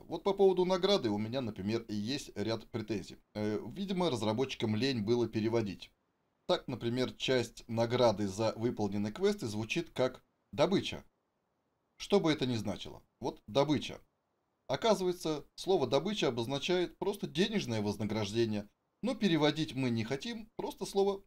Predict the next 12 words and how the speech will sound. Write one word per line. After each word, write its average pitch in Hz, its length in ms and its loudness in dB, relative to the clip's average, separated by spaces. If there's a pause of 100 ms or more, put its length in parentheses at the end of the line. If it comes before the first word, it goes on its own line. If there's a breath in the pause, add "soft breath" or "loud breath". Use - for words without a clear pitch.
(100)
«добыча». 156 500 -2 (380)
В - 40 4
общем, 208 280 0
оставим 160 440 6
в - 60 -10
покое 127 380 6
данную 113 520 4 (120)
точку 196 360 0
и - 180 -8
давайте 147 460 0
проследуем 113 760 -2 (160)
дальше. 113 460 0